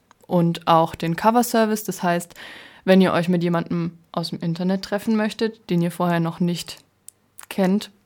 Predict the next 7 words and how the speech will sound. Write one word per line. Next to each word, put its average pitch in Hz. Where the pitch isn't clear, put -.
gekannt 190
habt, 226
ähm, 202
dann 208
gibt's 254
bei 214
uns 233